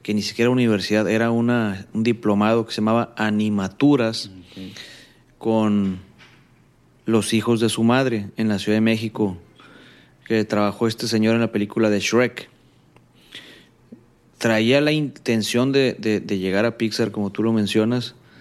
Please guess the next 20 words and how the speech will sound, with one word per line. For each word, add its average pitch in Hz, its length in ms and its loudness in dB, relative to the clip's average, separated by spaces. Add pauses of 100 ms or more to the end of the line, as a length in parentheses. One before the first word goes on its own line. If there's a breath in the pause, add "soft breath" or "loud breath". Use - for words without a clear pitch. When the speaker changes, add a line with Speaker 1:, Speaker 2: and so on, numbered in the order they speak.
(320 soft breath)
Speaker 1:
Yo 123 340 0
quería 110 300 2
llegar 107 260 0
también 110 240 -2
a 104 120 -4
Pixar. 123 440 -2 (1800 loud breath)
Empezando, 127 800 2
nos 123 200 -4
prometieron 123 560 0
a 139 80 2
nosotros 113 720 -2 (640 soft breath)
que 107 280 2
podíamos 117 880 2
trabajar 107 580 0
en 113 100 0
una 117 200 0
película 113 440 0
de 107 120 -2
Carlos 113 460 -2
Carrera, 107 640 -2